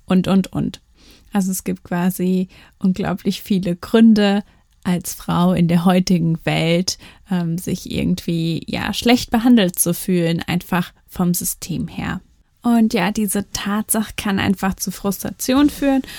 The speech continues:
Und natürlich wird das System nicht nur von Männern aufrechterhalten. Das, äh, ja, wäre sehr naiv, das anzunehmen, sondern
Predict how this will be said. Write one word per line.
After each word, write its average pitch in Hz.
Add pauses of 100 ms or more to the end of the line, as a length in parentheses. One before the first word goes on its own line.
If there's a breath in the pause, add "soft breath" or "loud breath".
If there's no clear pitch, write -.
(220 loud breath)
Und 202
natürlich 202
wird 185
das 180
System 175
nicht 180
nur 165
von 165
Männern 208
aufrechterhalten. 196
Das, 190
äh, 180 (320)
ja, 180 (260)
wäre 190 (640)
sehr 185
naiv, 214
das -
anzunehmen, 185
sondern 180